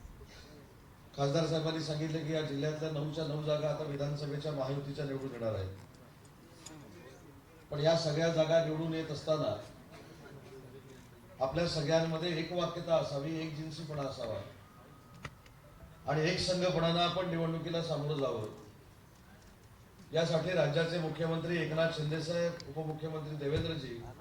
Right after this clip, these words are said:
आणि राष्ट्रवादीचे नेते अजितदादा यांच्या नेतृत्वाखाली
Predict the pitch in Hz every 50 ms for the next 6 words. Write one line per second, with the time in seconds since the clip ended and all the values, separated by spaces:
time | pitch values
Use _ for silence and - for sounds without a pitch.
0 | - - - - - - - - - - - - - - - - - - - -
1 | 127 156 151 147 147 143 170 175 165 156 156 165 151 160 160 147 143 143 170 175
2 | 156 139 139 151 165 147 151 143 143 160 160 151 143 139 - 160 156 147 139 135
3 | - 147 123 - 151 147 139 139 135 120 117 117